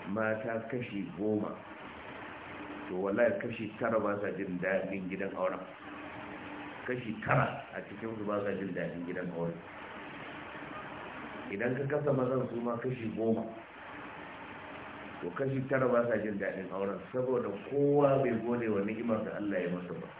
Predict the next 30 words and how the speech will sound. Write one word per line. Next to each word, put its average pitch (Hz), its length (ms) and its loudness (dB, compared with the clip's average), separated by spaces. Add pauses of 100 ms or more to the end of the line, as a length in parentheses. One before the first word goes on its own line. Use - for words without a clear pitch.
(300)
Lokacin 113 460 -2
da 107 160 2
aka 104 160 0
zo 104 140 0
aure, 113 380 0
abubuwan 120 460 -2
da 113 80 -4
aka 110 220 -2
ga 98 160 -2
dama 107 320 2
aka 101 240 -4
yi. - 60 -8 (2000)
A 85 120 -4
yi 101 180 0
sabo, 113 640 2
a 92 80 0
yi 95 220 2
kiɗa, 107 760 2
wasu 104 380 -2
ma 110 340 2
har 113 160 -4
da 110 160 -2
zinace-zinace, 90 1040 -2 (180)
duk 123 180 -2
ana 110 220 -2
yi - 100 -2 (960)
a 90 120 -6
kan 98 240 -2
bikin 92 320 -6
auren. 95 320 0